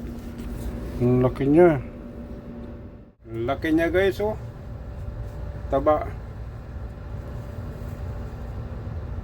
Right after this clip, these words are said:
<laughs> Ang laki.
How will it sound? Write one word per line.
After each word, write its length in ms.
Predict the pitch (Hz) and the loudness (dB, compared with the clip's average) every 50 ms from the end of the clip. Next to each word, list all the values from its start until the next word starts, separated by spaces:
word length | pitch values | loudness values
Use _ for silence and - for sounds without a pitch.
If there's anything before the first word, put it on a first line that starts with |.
| - - - - - - - - - - | -6 -6 -6 -6 -6 -6 -8 -2 2 2
<laughs> 2500 | 135 - - - 139 - - 101 92 85 - - - - - - - - - - - - - - - - - - - - - - - - - - - - - - - - - - - - - - | 2 2 2 0 0 0 -2 -4 -4 -4 -4 -6 -6 -6 -8 -8 -8 -8 -8 -6 -6 -4 -4 -4 -4 -4 -4 -4 -4 -6 -6 -8 -8 -6 -6 -6 -6 -6 -6 -8 -8 -6 -6 -8 -8 -6 -4 0
Ang 160 | 139 131 135 | 2 4 6
laki. 280 | 151 156 - - 415 | 4 4 4 6 4